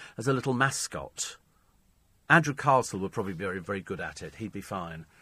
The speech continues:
But every, everybody else will be going, "No, I'm not gonna doing it." It's like, you know, if they ask you to do I'm a Celebrity, Get Me Out of Here. And, uh, I don't want to say whether I've been asked to do it in the past, 'cause it's unnecessary. It embarrasses other people who probably haven't been asked. And, um, you know, and I always think to myself,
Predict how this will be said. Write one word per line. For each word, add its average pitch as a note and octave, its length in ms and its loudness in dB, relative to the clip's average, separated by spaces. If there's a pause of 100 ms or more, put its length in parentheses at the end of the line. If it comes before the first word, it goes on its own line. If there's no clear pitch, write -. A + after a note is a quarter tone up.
(180)
But D#3 160 8
every, G3+ 240 6
everybody F3+ 280 -4
else C3 120 0
will C3+ 80 -2
be A#2+ 100 -2
going, B2+ 280 2
"No, C3 160 -2
I'm A#2+ 120 -4
not - 160 -6
gonna A2 120 -6
doing B2+ 300 -4
it." F#2 120 -8
It's D#3 140 -6
like, D4+ 160 0
you C4 80 -6
know, F3+ 140 2
if E3+ 100 -4
they F#3 160 0
ask E3+ 260 2
you C3+ 80 -2
to A2+ 80 -8
do B2+ 140 2
I'm B2 100 0
a A2+ 40 -6
Celebrity, A2 320 -4
Get - 180 -4
Me A2+ 80 -6
Out A#2+ 260 -4
of F#2 120 -12
Here. D#2 260 -10 (540)
And, C3 280 2
uh, C#3 200 4
I G#3 100 4
don't A2+ 160 2
want F2+ 140 -8
to - 40 -10
say F#2+ 160 -4
whether F2 220 -6
I've F2 100 -6
been F2 120 -8
asked F2+ 260 -6
to - 60 -16
do F2 120 -8
it F2+ 140 -10
in F2+ 80 -8
the D#2+ 60 -12
past, F#2 360 -6
'cause F2 120 -8
it's F2+ 120 -12
unnecessary. F#2 600 -6
It F2 60 -12
embarrasses F#2 480 -4
other D#2 160 -6
people F#2 320 -10
who F#2 80 -12
probably F2 260 -10
haven't F2 320 -10
been E2+ 100 -12
asked. F#2 300 -10 (400)
And, C#3 460 4
um, C#3+ 280 2 (220)
you G#3 80 -4
know, E3+ 200 4
and D#3+ 100 2
I F#3+ 60 6
always G3+ 180 2
think F3+ 140 -2
to C#3+ 60 -4
myself, B2+ 440 2